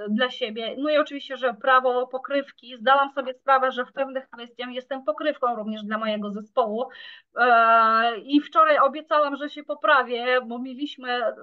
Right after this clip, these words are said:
tuż, e, po L D S-ie, e, nasz grupowy Zoom w poniedziałek.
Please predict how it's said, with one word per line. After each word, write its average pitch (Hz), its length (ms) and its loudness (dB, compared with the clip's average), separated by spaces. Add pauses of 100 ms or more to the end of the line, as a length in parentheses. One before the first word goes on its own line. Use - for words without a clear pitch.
(120)
tuż, 262 420 -14
e, 233 240 2
po 254 160 4
L 254 120 2
D 247 140 2
S-ie, 247 400 -2 (340)
e, 226 480 -4
nasz 254 220 -4
grupowy 262 420 -6
Zoom 254 180 -14
w - 60 -20
poniedziałek. 233 680 0